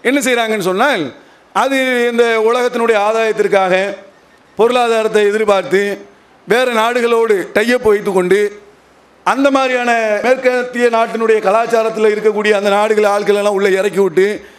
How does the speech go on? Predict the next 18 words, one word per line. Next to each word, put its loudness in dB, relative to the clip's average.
அந்த 0
கலாச்சாரத்துல 0
மூழ்கின 0
சில 0
நாடுகள், 0
துபாய் 0
போன்ற -2
சில 0
நாடுகள்ல 2
என்னன்னு -2
சொன்னா -2
அதை 0
கண்டுகொள்ளாத 0
மாதிரி, 0
இஸ்லாமிய 0
நாடுன்னு 0
பேர் 4
இருக்கும், -2